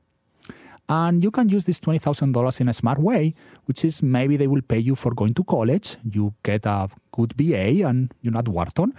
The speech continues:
and you start making a lot of money. Or you can use the twenty thousand dollars to go on a gigantic drinking binge and not get anything about it. And in some sense, that's what fossil fuels are.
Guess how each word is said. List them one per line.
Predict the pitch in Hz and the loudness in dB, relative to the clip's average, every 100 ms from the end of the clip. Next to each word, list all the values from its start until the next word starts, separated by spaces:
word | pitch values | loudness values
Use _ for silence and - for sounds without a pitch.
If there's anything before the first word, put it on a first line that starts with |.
| - - - | -12 -20 -8
and | 101 107 | -2 -2
you | |
start | - 120 117 | -2 -2 0
making | 104 113 | 0 0
a | 104 | 0
lot | - | -2
of | - | 0
money. | 269 330 - _ - - - _ - | 2 0 -2 _ -20 -20 -20 _ -2
Or | 147 165 180 | 0 2 0
you | 170 | 0
can | 180 170 | 0 2
use | 151 175 | 2 2
the | 170 | 0
twenty | 160 160 165 | 0 -2 0
thousand | 160 - 160 | -2 0 0
dollars | 101 104 151 175 - - - - - | 0 0 0 -2 -6 -14 -20 -20 -16
to | - | -10
go | 117 - 147 170 190 147 | -6 0 2 2 2 2
on | 123 | 0
a | 127 | -2
gigantic | - 120 - 113 127 131 135 139 - - - - 123 117 | -2 -4 -2 -2 0 0 0 -2 -10 -20 -20 -6 -4 -2
drinking | 139 156 151 151 113 | 0 0 0 0 2
binge | 98 131 - | 2 0 0
and | 110 107 | 0 2
not | 120 135 | 2 0
get | 117 | -2
anything | 107 107 - 104 | -2 -4 -2 -2
about | 98 95 95 98 | -2 -2 -4 -8
it. | - - - - - - | -16 -20 -20 -20 -12 -2
And | 170 | 0
in | 185 | 0
some | 262 269 | 0 0
sense, | 233 214 | 0 0
that's | 175 - | 0 -2
what | 143 | -4
fossil | - 113 - 101 | -2 -4 -2 -6
fuels | - 101 95 - | -4 -2 -2 -6
are. | 87 90 | -4 -2